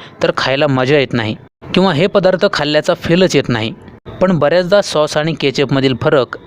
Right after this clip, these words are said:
अनेकांना करता येत नाही. ते केचपला सॉस म्हणतात आणि सॉसलाच केचप म्हणतात. तर काही जणांना हे दोन्ही एकच आहेत असं वाटतं,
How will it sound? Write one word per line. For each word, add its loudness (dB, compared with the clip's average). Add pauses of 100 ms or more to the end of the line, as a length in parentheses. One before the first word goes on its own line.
(100)
अनेकांना -2
करता 0
येत -2
नाही. -4 (320)
ते 2
केचपला 0
सॉस -2
म्हणतात -2 (440)
आणि 0
सॉसलाच 0
केचप 0
म्हणतात. 0 (580)
तर 4
काही -2
जणांना 2
हे 2
दोन्ही 4
एकच 0
आहेत 0 (120)
असं 0
वाटतं, -2